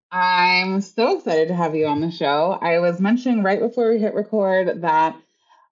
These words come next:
in one hundred forty something episodes, as, as we record this, there's not a lot of topics that we haven't gotten to, um, when it comes to marketing and small business, but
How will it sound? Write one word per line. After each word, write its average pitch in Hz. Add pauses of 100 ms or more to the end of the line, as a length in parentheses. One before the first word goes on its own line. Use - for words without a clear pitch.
(300)
in 220
one 214
hundred 320
forty 233
something 202
episodes, 165 (240)
as, 156
as 151
we 160
record 156
this, 147 (340)
there's 196
not 202
a -
lot 226
of 196
topics 165
that 143
we 160
haven't 151
gotten 143
to, 233 (520)
um, 156
when 160
it 165
comes 170
to 185
marketing 202
and 196
small 165
business, 180
but 156